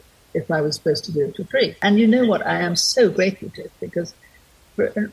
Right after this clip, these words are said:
awful lot of the things that I can do now, um, I wouldn't have, I wouldn't have ever got a one-woman show off the ground, would I,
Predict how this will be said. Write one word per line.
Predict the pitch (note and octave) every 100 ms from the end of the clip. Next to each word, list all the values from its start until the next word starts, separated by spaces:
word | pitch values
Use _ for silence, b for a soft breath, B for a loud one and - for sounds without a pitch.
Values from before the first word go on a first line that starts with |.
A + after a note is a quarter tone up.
| -
awful | E4+ B3 B3
lot | A3 F3+
of |
the | E3+
things | D#3 F#3 E3 -
that | F#3+
I | F3+
can | F3 F#3
do | E3+ F3
now, | E3+ F3 F3+ G3 F#3 - _ _ _ _ _ _ _ _
um, | E3+ F3+ F3+ - _
I | A#3
wouldn't | B3+ - _ _ - A#3+ G#3
have, | G3+ -
I | G3+
wouldn't | C4+ F#4
have | G3+ G3
ever | E3+ - - _
got | F3 D3
a | D#3
one-woman | E3 D3+ D3+ D3+
show | - - E3 -
off | -
the | G#3
ground, | - - -
would | A3+ G#3
I, | C#3+